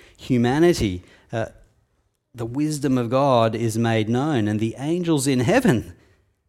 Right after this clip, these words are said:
even they look on in amazement as God's plan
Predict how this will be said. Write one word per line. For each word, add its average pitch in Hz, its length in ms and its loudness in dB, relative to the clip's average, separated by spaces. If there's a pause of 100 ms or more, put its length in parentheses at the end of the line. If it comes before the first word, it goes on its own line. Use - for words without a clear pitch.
(280)
even 185 280 -2
they 185 260 4
look 135 220 0
on 165 120 0
in 165 140 2
amazement 170 760 -4
as 110 100 -8
God's 123 540 -6 (720)
plan 110 680 -4